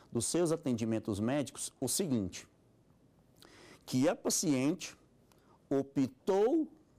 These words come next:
por um, um acompanhamento presencial no ato do parto, que ela está ciente que se trata de um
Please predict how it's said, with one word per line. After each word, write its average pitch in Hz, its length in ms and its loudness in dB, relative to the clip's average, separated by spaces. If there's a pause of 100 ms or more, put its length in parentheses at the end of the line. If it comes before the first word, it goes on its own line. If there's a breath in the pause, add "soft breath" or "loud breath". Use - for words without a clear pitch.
(140)
por 143 180 0
um, 143 100 2 (200)
um 127 300 2
acompanhamento 123 760 -2
presencial 151 1080 0
no 113 220 0
ato 107 200 -2
do 90 120 -8
parto, 101 540 -6 (1200 loud breath)
que 160 100 0
ela 185 160 2
está 190 240 -2
ciente 147 540 -2
que 117 100 -6
se - 160 -4
trata 147 440 -4
de 139 140 -2
um 131 140 0